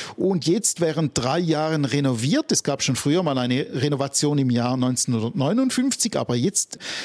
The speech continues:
wurde es nochmal renoviert für über zwanzig Millionen Franken und ist jetzt wieder, äh, feierlich eröffnet worden.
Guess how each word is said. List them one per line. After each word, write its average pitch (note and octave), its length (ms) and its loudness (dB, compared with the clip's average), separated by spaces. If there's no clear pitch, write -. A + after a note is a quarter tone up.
wurde C#3+ 200 0
es - 220 -2
nochmal F3+ 480 2
renoviert C3+ 800 0
für D3+ 280 2
über D3+ 540 0
zwanzig E3+ 400 -2
Millionen D#3+ 400 2
Franken G#3+ 420 0
und G#3+ 380 0
ist G#3+ 220 0
jetzt G3 280 0
wieder, D#3 360 0
äh, C#3+ 100 2
feierlich D3+ 520 0
eröffnet B2+ 440 -2
worden. A2 380 -4